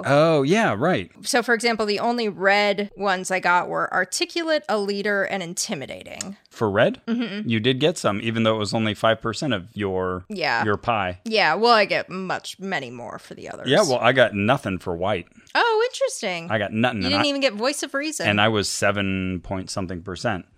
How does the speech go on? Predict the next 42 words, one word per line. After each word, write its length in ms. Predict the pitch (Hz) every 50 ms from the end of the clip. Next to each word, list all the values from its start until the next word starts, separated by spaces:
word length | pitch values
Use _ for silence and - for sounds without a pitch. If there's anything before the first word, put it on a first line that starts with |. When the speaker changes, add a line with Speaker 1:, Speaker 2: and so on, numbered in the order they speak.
| _ -
Speaker 2:
Hmm. 140 | - 466 - - _
Speaker 1:
No, 300 | - 104 104 107 139 160
nothing. 440 | 139 101 107 123 - - 98 90 85 _ _
I 120 | - 104 107
have 100 | 104 95
no 160 | 104 107 107
white 160 | 104 110 110
Speaker 2:
Interesting. 160 | 107 - - - 120 117 135 160
Speaker 1:
strengths. 120 | - - - -
I 120 | 113 110
have 200 | 101 101 90 95
no 160 | 101 98 104
white 260 | 107 104 104 113 -
limitations. 760 | - 110 110 113 113 - 95 87 - - - 85 85 - - -
<laughs> 60 | - - - _ _ _ _ _ _ _ -
Speaker 2:
Okay. 520 | 269 254 254 247 381 440 480 494 453 349 - - - - - - - - -
Yeah, 280 | 202 220 226 214 202
so 220 | 196 - - 226 220
I 60 | 220
assume 260 | 233 - - 330 349
we 100 | 339 294
both 300 | 214 240 247 262 - -
got 280 | 254 226 214 208 - - _ _ -
yellow 520 | 214 214 214 226 220 214 214 208 196 185
stuff. 840 | 190 - - - 185 160 151 160 170 202 - - - - - - - -
Lots 280 | - 202 202 208 -
of 120 | - 185 185
yellow. 480 | 196 185 - 160 165 165 160 165 170
Speaker 1:
Yeah, 180 | 123 143 170 147
the, 120 | 117 117
you 180 | 113 113 139 175
got 160 | 196 196 131
a 40 | 107
bunch 400 | 95 95 - 113 156 185 - -
of 80 | 123 104
yellow 280 | 101 107 104 107 104
limitations. 680 | 101 101 101 95 90 - - 117 143 139 - 101 87 90
I 100 | 95 107
only 180 | 123 123 117 113
Speaker 2:
Yeah. 220 | 113 110 101 95
Speaker 1:
got 80 | 107 107
two. 560 | - 190 247 226 147 98 85 87 90 107 123